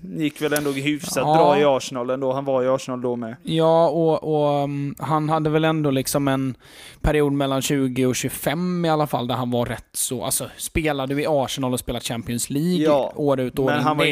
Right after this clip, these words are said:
Speaker 2: är
Speaker 1: inte en
Speaker 2: fan
Speaker 1: världsklass
Speaker 2: Nej, det var han
Speaker 1: vänsterback,
Speaker 2: inte, men,
Speaker 1: han
Speaker 2: men
Speaker 1: var
Speaker 2: det är ändå en
Speaker 1: ju
Speaker 2: lyckad karriär,
Speaker 1: Ja,
Speaker 2: liksom.
Speaker 1: ja, ja. Eh, sen har vi en, nu, nu får jag ursäkta, u-,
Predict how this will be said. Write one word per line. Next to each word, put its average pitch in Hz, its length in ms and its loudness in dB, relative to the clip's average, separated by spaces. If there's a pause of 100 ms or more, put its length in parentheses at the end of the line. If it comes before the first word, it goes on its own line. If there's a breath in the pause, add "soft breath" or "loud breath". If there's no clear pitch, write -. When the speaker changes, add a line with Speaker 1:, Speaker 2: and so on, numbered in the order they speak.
Speaker 2:
är 120 40 -4
Speaker 1:
inte 147 140 -4
en - 20 -2
Speaker 2:
fan 160 100 0
Speaker 1:
världsklass 147 760 0
Speaker 2:
Nej, 180 260 6
det 190 60 2
var 170 80 4
han 147 100 4
Speaker 1:
vänsterback, 151 160 2
Speaker 2:
inte, 156 160 -4
men, - 80 -2
Speaker 1:
han 139 80 2
Speaker 2:
men 175 80 2
Speaker 1:
var 180 60 4
Speaker 2:
det 185 60 4
är - 20 6
ändå 180 160 4
en 180 60 4
Speaker 1:
ju 180 100 4
Speaker 2:
lyckad 135 540 -4
karriär, 135 380 0
Speaker 1:
Ja, 139 40 -2
Speaker 2:
liksom. 131 300 -2
Speaker 1:
ja, 123 60 -2
ja. - 880 -10
Eh, 151 200 2
sen 151 220 -2
har 156 160 2
vi 147 120 -2
en, 139 300 -4
nu, 139 160 -6
nu 143 180 -6
får 147 140 -6
jag 147 40 -4
ursäkta, 131 380 -6
u-, 139 120 -6